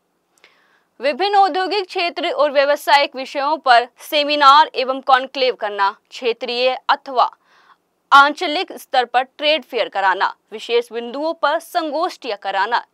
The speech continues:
ई ट्रेड और ई कॉमर्स की जानकारी देना सहित अनेक ऐसे कार्य किए जाएंगे, जिससे कि विप्र व्यापारिक समुदाय आपस में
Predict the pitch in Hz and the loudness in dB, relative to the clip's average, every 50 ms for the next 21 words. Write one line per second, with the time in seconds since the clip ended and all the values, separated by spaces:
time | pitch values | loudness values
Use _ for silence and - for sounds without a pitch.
0 | _ _ - 247 269 269 - _ _ - 277 294 311 311 285 247 - - _ _ | _ _ -10 -10 -10 -10 -10 _ _ -4 -2 0 0 0 0 -2 -6 -14 _ _
1 | _ _ _ - 302 - - - 339 359 285 - 285 269 269 294 294 - _ 254 | _ _ _ -2 -2 -2 -2 -4 -6 -6 -4 -6 -8 -6 -6 -6 -8 -8 _ -14
2 | 240 190 - 233 220 220 226 214 - 262 - 196 170 175 180 196 202 170 - - | -14 -8 -4 -4 -4 -4 -4 -2 -2 -2 -2 -2 -8 -10 -10 -6 -6 -6 -8 -8
3 | _ _ - - - 233 226 240 247 262 - _ _ _ _ _ - 294 294 302 | _ _ -18 -4 -2 -2 -2 -2 -8 -10 -10 _ _ _ _ _ -2 -2 0 0
4 | 311 339 381 330 - - - 208 - - 294 233 - 262 - 202 202 214 - - | 0 -2 -2 -4 -4 -2 -2 -2 -2 -4 -10 -8 -2 -2 -2 -2 -2 -6 -10 -10
5 | 220 214 220 233 214 196 202 196 185 247 302 349 - 494 - - - 262 247 - | -10 -10 -6 -4 -4 -4 -4 -8 -8 -10 -10 -10 -10 -14 -14 -10 -10 -10 -10 -8
6 | - 254 247 214 233 320 320 _ 302 247 220 226 202 196 - - 202 196 208 226 | -12 -14 -12 -10 -10 -10 -10 _ -6 -6 -2 -2 -4 -4 -4 -4 -4 -4 -6 -8
7 | - - 226 214 208 208 185 208 202 226 277 - _ - 202 214 - - 311 320 | -12 -14 -14 -12 -12 -12 -6 -4 -4 -4 -4 -6 _ 0 0 0 0 -2 -6 -6
8 | - - 240 220 220 262 | -6 -10 -14 -16 -16 -16